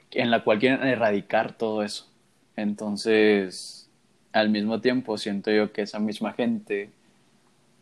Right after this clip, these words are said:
empieza a poner etiquetas inconscientemente, güey.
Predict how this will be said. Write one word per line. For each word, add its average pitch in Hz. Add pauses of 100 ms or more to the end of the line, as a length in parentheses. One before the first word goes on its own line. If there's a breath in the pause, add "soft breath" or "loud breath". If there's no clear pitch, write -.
(260)
empieza 117
a 113
poner 113
etiquetas 113
inconscientemente, 113
güey. 110